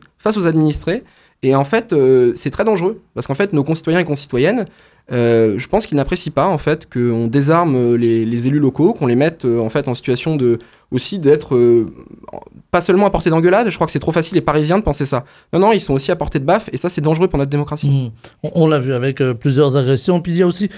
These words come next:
Speaker 2: une fracture de la société. On a vu ce fait divers à Rennes, euh, ce week-end, cet enfant de cinq ans, euh, grièvement, très grièvement blessé. Il est toujours entre la vie et la mort au moment où l'on se parle, euh, sur fond de trafic de drogue. Ça aussi, c'est une inquiétude,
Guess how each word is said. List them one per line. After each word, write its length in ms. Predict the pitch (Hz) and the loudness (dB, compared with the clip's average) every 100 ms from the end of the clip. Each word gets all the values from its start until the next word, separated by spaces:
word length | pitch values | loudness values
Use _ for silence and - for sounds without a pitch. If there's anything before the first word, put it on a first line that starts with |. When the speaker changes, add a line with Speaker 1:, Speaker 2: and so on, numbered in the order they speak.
| - - | -10 -2
Speaker 2:
une 120 | 165 | -2
fracture 340 | 185 175 208 | -2 -2 0
de 60 | 156 | 2
la 80 | 143 | 0
société. 480 | 170 143 160 147 151 | 0 -2 -2 0 0
On 140 | 139 | 0
a 40 | |
vu 120 | 139 160 | 0 -2
ce 120 | 143 | -4
fait 160 | - | -4
divers 320 | 135 127 135 120 - _ - | -4 -2 -2 -2 -8 _ -4
à 140 | 127 | -2
Rennes, 420 | 120 143 147 139 | 2 2 2 2
euh, 380 | 131 123 117 113 | 2 2 0 -2
ce 160 | - 135 | -2 -2
week-end, 340 | 127 117 143 | -2 -2 -2
cet 240 | 143 131 113 | -2 -2 -2
enfant 240 | 127 143 | -2 -2
de 60 | 135 | -2
cinq 280 | 143 135 143 | 0 0 0
ans, 120 | 131 - - - | -2 -6 -16 -6
euh, 340 | 127 123 123 | -2 -2 -2
grièvement, 560 | 127 113 170 156 135 131 | -2 0 2 2 0 -2
très 180 | - 160 | 0 0
grièvement 340 | 135 135 131 | 2 0 0
blessé. 280 | 127 123 - | 0 0 0
Il 80 | 139 | -2
est 60 | 123 | 0
toujours 280 | 170 156 | 0 0
entre 200 | 131 113 | -2 -2
la 120 | 127 127 | -2 0
vie 120 | 127 | 0
et 40 | |
la 120 | 123 | 0
mort 180 | 123 127 | 0 -2
au 40 | 123 | -2
moment 300 | 123 127 120 | -2 -2 -2
où 200 | 113 127 | -2 -2
l'on 140 | 131 | -2
se 160 | - 127 | -2 -4
parle, 360 | 113 156 160 - - - 127 | 0 0 0 -4 -14 -8 -2
euh, 200 | 127 139 | -2 0
sur 160 | 160 | -2
fond 120 | - | -2
de 40 | 185 | -2
trafic 340 | - 147 160 | -4 -6 -4
de 100 | 147 | -2
drogue. 480 | 139 131 135 131 123 | 0 0 0 0 0
Ça 160 | 117 170 | 0 -2
aussi, 180 | 151 226 | -2 -4
c'est 200 | 175 156 | -4 -2
une 120 | 156 | -2
inquiétude, 520 | 160 180 170 196 165 | -2 -4 -4 -4 -4